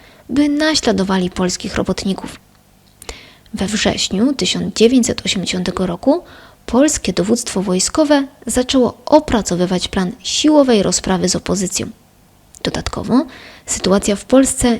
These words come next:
niepokoiła władze Z S R S, które niezapowiedzianie przeprowadziły manewry wojskowe w pobliżu polskiej granicy.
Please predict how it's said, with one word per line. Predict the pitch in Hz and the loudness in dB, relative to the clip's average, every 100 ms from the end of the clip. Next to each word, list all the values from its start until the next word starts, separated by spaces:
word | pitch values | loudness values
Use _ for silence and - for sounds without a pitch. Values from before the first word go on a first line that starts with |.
| - | -2
niepokoiła | 208 240 262 262 - 208 254 208 | 2 2 2 -2 0 2 4 4
władze | 190 180 175 | 2 -2 0
Z | 180 185 | -2 -2
S | 180 - | -2 -2
R | 180 | -2
S, | 180 - - _ _ _ - | -2 -4 -12 _ _ _ -14
które | - 196 185 | -4 -2 0
niezapowiedzianie | 190 202 285 294 269 294 175 - 277 269 262 262 - - - - | 2 4 4 4 2 0 0 2 2 2 0 -2 -18 -20 -20 -6
przeprowadziły | - 339 294 254 247 233 | -2 2 4 4 4 4
manewry | 202 190 208 214 202 | 4 2 2 2 2
wojskowe | 185 185 - 269 220 220 | 2 0 0 2 2 0
w | - | -2
pobliżu | - 277 220 233 | -2 2 4 2
polskiej | 226 175 175 - - | 2 -2 -2 -2 -4
granicy. | - 185 196 - | -2 0 0 -2